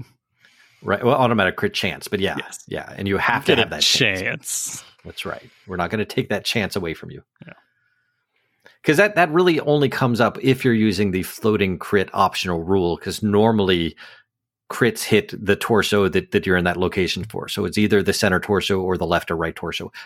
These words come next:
Speaker 1: Those are the only places, according to non-optional rules, that you can even get a, a through armor crit.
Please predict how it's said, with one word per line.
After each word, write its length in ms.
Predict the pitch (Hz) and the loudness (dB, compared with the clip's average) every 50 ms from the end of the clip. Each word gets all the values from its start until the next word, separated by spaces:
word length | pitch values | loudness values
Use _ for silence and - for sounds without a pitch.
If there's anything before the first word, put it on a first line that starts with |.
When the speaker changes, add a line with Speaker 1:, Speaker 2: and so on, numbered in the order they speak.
| - - | -4 0
Speaker 1:
Those 200 | 123 120 98 110 | 2 2 4 4
are 40 | 113 | 2
the 140 | 110 117 | 2 2
only 320 | 107 113 117 127 123 120 110 | 2 2 2 4 4 2 0
places, 560 | 113 - 117 113 107 - - 104 95 87 80 - | 0 0 0 0 2 2 2 0 0 0 0 -4
according 520 | 98 98 - - 117 104 98 95 90 82 - | -6 -6 -4 -4 -2 0 0 0 -2 -4 -6
to 340 | - - 104 92 85 80 - - - _ | -6 -4 -4 -4 -4 -6 -8 -14 -16 _
non-optional 720 | 104 98 98 98 98 98 95 92 90 - - - 90 85 82 | -2 0 2 2 4 2 2 2 0 0 -2 -4 -4 -2 -2
rules, 500 | 82 95 110 98 87 82 82 82 - - - - - _ _ - | 0 0 0 0 0 0 -2 -4 -6 -8 -14 -20 -20 _ _ -4
that 120 | 101 87 | -2 0
you 100 | 95 98 | 0 0
can 140 | - - 90 | 0 0 0
even 240 | 90 82 85 85 80 | 0 0 0 -2 -2
get 300 | 76 104 101 98 - - _ _ - | 2 2 2 2 0 -6 _ _ -2
a, 340 | 101 95 90 82 87 - - | -2 0 0 -2 -4 -6 -6
a 280 | - 95 90 87 87 82 | -6 -4 -4 -4 -6 -10
through 340 | - - - 113 104 101 101 | -12 -10 -4 0 0 0 0
armor 240 | 90 85 87 80 | 0 -2 -4 -6
crit. 400 | - - - 104 - - - - | -6 -2 -2 -2 -2 -4 -12 -20